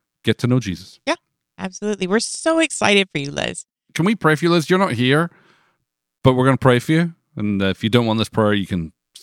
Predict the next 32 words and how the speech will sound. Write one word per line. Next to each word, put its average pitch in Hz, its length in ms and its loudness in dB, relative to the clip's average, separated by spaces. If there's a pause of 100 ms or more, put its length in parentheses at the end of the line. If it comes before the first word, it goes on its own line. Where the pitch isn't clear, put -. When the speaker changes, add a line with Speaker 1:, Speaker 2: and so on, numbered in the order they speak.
(160)
Speaker 1:
skip - 320 2
to 214 100 -6
the 107 60 2
next 104 240 2
chapter, 98 280 -2
Mark. 82 260 0 (100)
Speaker 2:
<laughs> - 40 -20 (640)
Speaker 1:
But 269 140 4
I 269 80 6
think 269 120 -2
it 240 60 0
would 175 60 0
be 185 100 6
lovely. 156 480 0
Speaker 2:
Yeah. 269 280 -2
Speaker 1:
Or - 140 2
I'm 330 140 4
gonna 349 160 0
pray 220 160 4
for 190 120 0
everybody 196 240 2
who's 147 200 4
listened 135 340 2
to 110 80 0
this 104 220 0
who 123 100 2
wants 117 200 0
to 113 60 -4
know 101 140 0
God 87 260 -4
more. 82 160 -8
Speaker 2:
Yeah. - 180 0